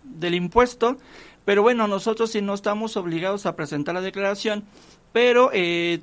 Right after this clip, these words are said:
tuvimos algunas deducciones que pudiéramos ser deducibles si tuviéramos un crédito hipotecario, que a lo mejor se lo interés real, aunque ahorita por algunas cuestiones económicas, eh,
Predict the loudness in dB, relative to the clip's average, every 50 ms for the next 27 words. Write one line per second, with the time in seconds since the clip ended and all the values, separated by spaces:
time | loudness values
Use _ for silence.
0 | -4 -6 -4 -2 -2 -2 -2 -2 -2 -2 -2 -2 0 0 0 0 0 0 -2 -2
1 | -2 -4 -6 -4 -2 0 0 0 0 -2 -4 -6 -8 -10 -12 -12 -12 -10 -8 -6
2 | -4 -4 -4 -4 -6 -8 -8 -6 -6 -4 -4 -4 -4 -4 -6 -4 -2 -4 -4 -4
3 | -6 -6 -4 -4 -4 -4 -6 -8 -8 -6 -4 -6 -4 -6 -6 -8 -8 -8 -8 -8
4 | -4 0 0 0 2 0 -2 -4 -6 -12 -20 -20 -20 -20 -20 -20 _ -2 0 2
5 | 2 2 0 -2 -2 -2 -4 -4 -4 -4 -4 -2 -2 -2 -2 -2 -2 -2 0 0
6 | 2 4 4 4 2 -2 -8 -16 _ _ _ _ _ -6 -4 -4 -4 -4 -4 -4
7 | -2 -2 -2 -2 -4 -4 -2 -2 -2 -2 -2 -4 -6 -6 -8 -8 -12 -12 -8 -8
8 | -6 -6 -6 -6 -8 -8 -8 -8 -6 -6 -6 -6 -6 -6 -4 -6 -6 -6 -8 -10
9 | -6 -6 -4 -4 -4 -4 -6 -8 -10